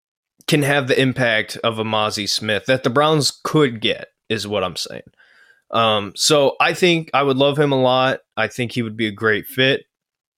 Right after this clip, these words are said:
And I think it would be a smart move because the Browns need a D T number two solidified, and Perrion Winfrey wants to constantly get into trouble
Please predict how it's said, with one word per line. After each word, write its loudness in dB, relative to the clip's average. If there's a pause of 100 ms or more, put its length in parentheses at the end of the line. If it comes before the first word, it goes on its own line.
(540)
And -2
I 0
think -2
it 0
would -4
be 0
a 0
smart -2
move -12
because -4
the -10
Browns 0
need -2 (640)
a 0
D 0
T 0
number 0
two 2
solidified, 0 (140)
and -4
Perrion 2
Winfrey -2
wants -4
to -8
constantly -2
get 0
into 0
trouble 2